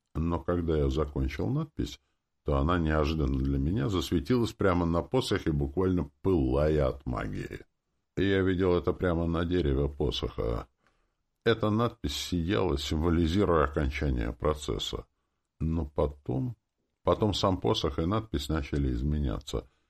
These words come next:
Честно говоря, когда я увидел, что происходит, то едва сдержал желание на карачках, а сил стоять на ногах у меня просто не было, постараться банально сбежать из этого места.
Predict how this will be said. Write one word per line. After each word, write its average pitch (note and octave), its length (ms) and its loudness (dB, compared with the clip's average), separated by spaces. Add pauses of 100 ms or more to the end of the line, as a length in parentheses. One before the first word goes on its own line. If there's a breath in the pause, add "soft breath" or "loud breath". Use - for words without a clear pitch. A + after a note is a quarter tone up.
(120)
Честно - 340 -2
говоря, E2 360 2
когда D#2 340 0
я D2+ 180 2
увидел, D2 440 0
что - 200 -4
происходит, D#2+ 760 -2 (400)
то D3+ 80 10
едва C#3 340 10
сдержал B2+ 420 8
желание A2 500 6
на G2+ 120 4
карачках, G2 760 4 (480)
а C#2+ 100 2
сил C2+ 240 -2
стоять B1 400 0
на C2 100 0
ногах C#2 360 -2
у - 40 -4
меня B1 220 -2
просто C2+ 380 -4
не A2+ 180 2
было, A#1 320 0 (560)
постараться F2+ 560 2
банально D#2+ 480 2
сбежать D2 540 -2
из A1+ 120 -2
этого A#1+ 340 -2
места. D2+ 500 -2